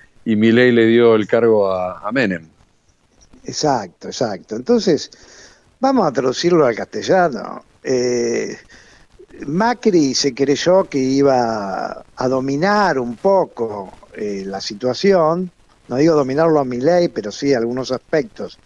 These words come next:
Speaker 1: Sí, sí, más
Speaker 2: de la
Speaker 1: injerencia,
Speaker 2: situación.
Speaker 1: más poder.
Speaker 2: Y Milei no le dio bolilla.
Speaker 1: Sí.
Speaker 2: Entonces me
Speaker 1: Pasó
Speaker 2: parece
Speaker 1: eso,
Speaker 2: que,
Speaker 1: pasó eso.
Speaker 2: que, eh, sí, dicho crudamente, sin eufemismo.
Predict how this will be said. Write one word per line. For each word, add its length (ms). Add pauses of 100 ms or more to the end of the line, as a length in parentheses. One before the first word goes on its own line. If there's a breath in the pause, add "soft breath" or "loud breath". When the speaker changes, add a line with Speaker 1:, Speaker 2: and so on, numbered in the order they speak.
(140)
Speaker 1:
Sí, 120
sí, 120
más 220
Speaker 2:
de 60
la 60
Speaker 1:
injerencia, 420
Speaker 2:
situación. 220
Speaker 1:
más 140
poder. 440 (260)
Speaker 2:
Y 500
Milei 540
no 140
le 100
dio 160
bolilla. 640 (380)
Speaker 1:
Sí. 160 (260)
Speaker 2:
Entonces 420
me 140
Speaker 1:
Pasó 60
Speaker 2:
parece 300
Speaker 1:
eso, 60
Speaker 2:
que, 100
Speaker 1:
pasó 220
eso. 200
Speaker 2:
que, 260 (160)
eh, 680 (120)
sí, 480
dicho 440
crudamente, 680
sin 220
eufemismo. 640